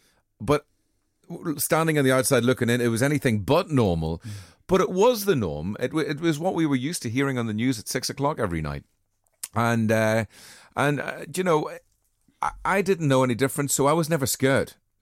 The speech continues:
Speaker 1: But looking back, I could see why people over here, or even in the far deep,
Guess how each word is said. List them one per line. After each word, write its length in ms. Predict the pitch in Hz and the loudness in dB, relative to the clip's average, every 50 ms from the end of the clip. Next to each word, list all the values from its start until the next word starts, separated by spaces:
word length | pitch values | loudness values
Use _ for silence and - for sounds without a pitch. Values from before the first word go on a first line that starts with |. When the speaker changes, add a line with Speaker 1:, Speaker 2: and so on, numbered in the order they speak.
| _ _ _ _ _ _ _ _ _ | _ _ _ _ _ _ _ _ _
Speaker 1:
But 220 | - 131 143 - 156 | 0 0 2 2 0
looking 500 | 139 143 180 196 - 185 165 139 117 85 | 2 2 2 2 0 0 -2 -2 0 2
back, 540 | 135 139 127 87 - - - - - _ _ _ _ _ _ _ _ _ _ _ _ _ _ _ _ - | 0 0 0 -2 -6 -10 -18 -20 -20 _ _ _ _ _ _ _ _ _ _ _ _ _ _ _ _ -12
I 140 | - - 151 | -8 -6 -2
could 180 | - 143 120 | -2 -2 -2
see 220 | - - 151 151 156 | 0 2 2 4 4
why 200 | 143 143 131 117 | 4 2 2 2
people 520 | - 139 139 - - 127 120 120 117 - - | 2 0 0 0 2 0 0 0 0 0 0
over 280 | 127 117 104 104 101 | 0 0 2 2 0
here, 340 | 80 85 127 131 135 143 143 - | 0 0 2 2 2 2 0 0
or 220 | 131 120 120 127 - | 0 0 0 0 -2
even 400 | - 147 135 98 110 107 104 - | -4 -4 -4 -2 -2 -2 -4 -4
in 140 | - 127 110 | -4 -2 -2
the 80 | 104 98 | -2 0
far 260 | - 123 120 117 113 | 0 2 2 2 0
deep, 300 | 95 85 117 127 110 | -2 -2 -2 -2 -4